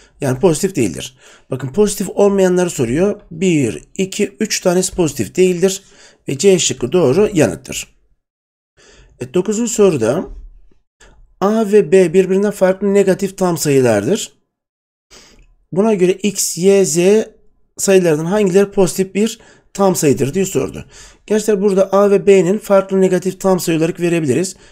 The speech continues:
Bakın eksi bire eksi iki vermek istiyorum. O halde X'e baktığım zaman eksi bir çarpı eksi iki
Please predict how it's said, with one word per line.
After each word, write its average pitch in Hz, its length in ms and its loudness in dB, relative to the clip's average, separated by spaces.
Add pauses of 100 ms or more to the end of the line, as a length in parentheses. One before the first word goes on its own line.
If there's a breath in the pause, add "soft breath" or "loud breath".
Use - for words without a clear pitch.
(160 soft breath)
Bakın 151 240 -10
eksi 196 380 0
bire 170 140 0
eksi 180 380 0
iki 156 180 -4
vermek 143 320 2
istiyorum. 120 520 -6 (720 loud breath)
O 196 80 4
halde 196 180 2
X'e 196 280 -2
baktığım 190 340 0
zaman 135 320 -6
eksi 180 320 -4
bir 202 120 0
çarpı 180 440 -4
eksi 143 680 -2 (300)
iki 131 460 -4